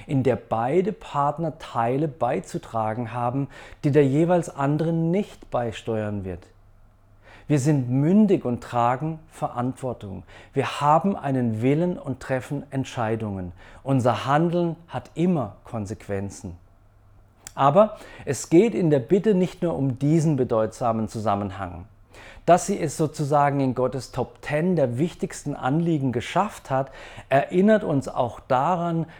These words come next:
dass niemand von uns ohne Schuld ist und dass wir Vergebung brauchen und finden können. Sie ist kein Ausdruck dessen, dass Gott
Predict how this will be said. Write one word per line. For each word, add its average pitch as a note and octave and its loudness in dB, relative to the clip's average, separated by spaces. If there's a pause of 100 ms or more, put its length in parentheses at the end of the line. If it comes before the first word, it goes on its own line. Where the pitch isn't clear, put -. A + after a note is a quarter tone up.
(120)
dass C#3 -4
niemand E3 2
von D#3+ -6
uns B2+ -4
ohne B2+ -2
Schuld G#2+ -4
ist - -14 (300)
und C#3 2
dass C#3+ 4
wir B2+ 2
Vergebung B2 -2
brauchen G2 -2 (720)
und B2 0
finden G2+ -8
können. E2+ -14 (680)
Sie E3+ -2
ist E3+ 0
kein G#3+ 0
Ausdruck F#3 0 (120)
dessen, E3+ 0
dass - -2
Gott F3+ 2